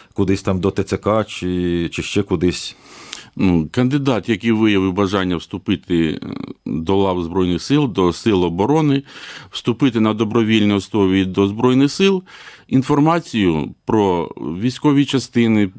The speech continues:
Speaker 2: окремі підрозділи і вакантні посади може отримати як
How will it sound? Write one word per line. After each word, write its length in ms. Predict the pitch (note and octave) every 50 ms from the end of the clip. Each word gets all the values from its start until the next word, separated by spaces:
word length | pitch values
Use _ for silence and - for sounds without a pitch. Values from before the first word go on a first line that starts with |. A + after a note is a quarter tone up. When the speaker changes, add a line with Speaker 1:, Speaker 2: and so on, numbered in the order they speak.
| - F2+
Speaker 2:
окремі 560 | A2 A2 A2 G#2+ - - C3+ C3+ B2+ C3+ B2+
підрозділи 680 | A#2+ - C3 A2+ G#2 A2+ A2+ A2+ G2+ G#2+ A2 G#2+ G#2 G#2+
і 40 |
вакантні 500 | G#2 A2+ A#2 - - C#3 C3+ A#2+ - C3+
посади 580 | B2 B2+ C3+ B2 - - D#3 D#3+ D3 C3+ C#3 C3 - - - - - -
може 360 | A2+ B2 C#3 C3+ A#2 B2 B2+
отримати 640 | A#2+ G#2+ - B2+ A#2+ A2 G#2 G2+ F#2+ - - A2
як 460 | G#2+ G#2 A2 A#2+ C#3+ D3+ C#3+ - -